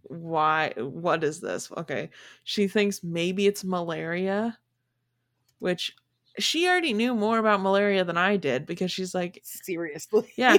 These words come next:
Speaker 2: <laughs>
Speaker 1: She's like, "If it's a malaria, it can spread and everybody else on the farm could get it." And I'm like, "Oh, really?"
Speaker 2: So that I knew because that's how it,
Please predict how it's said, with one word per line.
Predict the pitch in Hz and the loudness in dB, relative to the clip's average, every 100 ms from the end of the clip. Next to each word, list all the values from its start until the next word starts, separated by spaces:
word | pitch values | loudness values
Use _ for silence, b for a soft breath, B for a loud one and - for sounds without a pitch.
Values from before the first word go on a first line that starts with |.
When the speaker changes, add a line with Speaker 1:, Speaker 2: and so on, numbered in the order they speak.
| - | 6
Speaker 2:
<laughs> | 494 - | 0 2
Speaker 1:
She's | 254 233 | 0 2
like, | 214 | 2
"If | 196 226 | 2 2
it's | 226 | 2
a | 233 | 2
malaria, | 208 220 226 233 233 220 196 | 2 2 2 2 2 4 4
it | 202 | 2
can | 208 196 | 2 0
spread | 190 - - 208 208 190 190 | 0 -4 -2 0 2 2 0
and | 185 180 | -2 0
everybody | 180 190 185 185 | 2 2 2 0
else | 175 175 | 0 -2
on | 180 | -6
the | 170 | -4
farm | 170 170 180 | -2 -2 -4
could | 160 | -6
get | 156 156 | -4 -2
it." | |
And | 156 | -2
I'm | 175 | -4
like, | 175 - | -4 0
"Oh, | 202 233 | 2 4
really?" | 165 139 190 269 208 - _ _ _ _ _ | 2 2 4 4 2 -4 _ _ _ _ _
Speaker 2:
So | - 240 | 0 4
that | 214 269 311 | 8 8 8
I | 262 | 4
knew | 240 220 214 | 2 -2 -2
because | 196 208 | -6 -6
that's | 180 175 | -6 -4
how | 214 180 | -2 -2
it, | 160 | -2